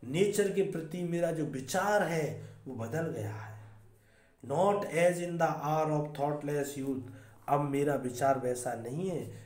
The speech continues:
जैसे युवावस्था में हुआ करता था। But hearing of ten times, बल्कि मैंने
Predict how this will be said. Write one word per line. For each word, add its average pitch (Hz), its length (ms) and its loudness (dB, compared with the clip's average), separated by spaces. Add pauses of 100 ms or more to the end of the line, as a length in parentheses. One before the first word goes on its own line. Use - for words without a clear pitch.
(140)
जैसे 131 240 -6
युवावस्था 131 760 0
में 117 120 -6
हुआ 104 240 -4
करता - 340 -12
था। - 180 -20 (1120)
But 135 200 2
hearing 151 600 2
of 143 340 4 (840)
ten 165 360 2
times, 160 500 2 (840)
बल्कि 135 720 2 (400)
मैंने 175 680 4